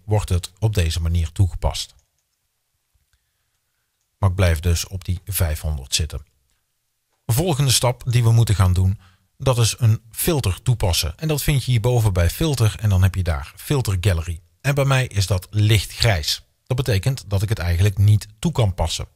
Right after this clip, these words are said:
Waarom kan ik het niet toepassen? Deze foto is in zestien bit. Een zestien bit kleurdiepte en filtergalerij werkt met acht bit. Dus ik moet eerst de omzetting maken. Doe ik via afbeelding, modus en ik kies daar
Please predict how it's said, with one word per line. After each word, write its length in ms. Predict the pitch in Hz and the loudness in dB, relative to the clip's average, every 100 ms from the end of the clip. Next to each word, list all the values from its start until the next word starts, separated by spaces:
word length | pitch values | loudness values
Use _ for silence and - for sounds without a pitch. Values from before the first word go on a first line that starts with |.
| _ | _
Waarom 420 | - 90 82 95 | -2 0 2 0
kan 180 | 104 131 | 2 2
ik 80 | 127 | 2
het 100 | 131 | 2
niet 180 | 135 131 | 0 0
toepassen? 500 | 147 - 127 - 117 - - _ _ - | 0 2 2 0 -4 -6 -20 _ _ -4
Deze 280 | 175 151 | 0 0
foto 400 | - 123 110 95 - | 0 0 2 0 0
is 220 | 110 - | 0 0
in 240 | 98 90 - | 0 -2 -2
zestien 600 | 107 85 85 92 - 98 | -2 2 4 2 2 0
bit. 300 | 90 82 - - _ | 2 -2 -6 -20 _
Een 240 | - 104 - - | 0 0 0 0
zestien 480 | 92 98 - 110 | 2 2 2 2
bit 200 | 110 110 | 2 0
kleurdiepte 560 | - 147 151 101 92 - | -2 -2 0 0 -2 -6
en 280 | - 92 90 | -4 -4 -4
filtergalerij 800 | - 139 127 101 101 85 87 85 | -4 -2 0 0 2 2 0 0
werkt 320 | 87 82 82 | 0 -2 -2
met 200 | 87 80 - | -4 -4 -6
acht 240 | 101 87 - | -4 -4 -2
bit. 280 | 76 - - _ | -6 -6 -20 _
Dus 160 | 127 120 | -4 0
ik 80 | |
moet 160 | 127 117 | 0 2
eerst 400 | 113 98 - 107 | 2 0 -2 -6
de 100 | 104 | -2
omzetting 480 | 131 123 110 104 101 | 2 4 4 4 2
maken. 380 | 90 87 82 - _ _ - | 4 2 0 -4 _ _ -6
Doe 140 | 113 | -2
ik 100 | 101 | -2
via 200 | - 92 - | 0 -2 0
afbeelding, 640 | 110 101 110 92 87 90 | -2 0 2 2 2 0
modus 540 | - 90 82 80 80 - | -2 0 0 -2 -4 -4
en 160 | 101 | -4
ik 60 | 87 | -4
kies 260 | - 92 - | -4 -6 -4
daar 360 | 80 71 - | -4 -6 -10